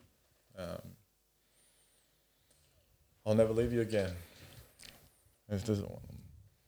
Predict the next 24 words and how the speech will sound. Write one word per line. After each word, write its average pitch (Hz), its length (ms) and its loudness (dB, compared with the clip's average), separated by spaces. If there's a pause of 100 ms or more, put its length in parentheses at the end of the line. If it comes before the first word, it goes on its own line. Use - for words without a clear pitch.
(400)
what 113 120 0
did 110 120 0
little 120 140 6
Kyle 117 200 10
have 101 160 2
to - 60 -12
say? - 200 -10 (800)
"Don't 104 180 8
leave 113 140 2
me 110 140 -2
again. 90 360 -6 (2500)
But 101 100 4
I 98 80 6
forgive 107 360 0
you." 95 120 -8 (1900)
And 104 100 4
you 101 60 4
have 104 100 6
this 107 140 -6
deep, - 280 -4
profound 104 540 4 (640)
experience 123 680 4
with 98 120 -6
yourself, - 680 -2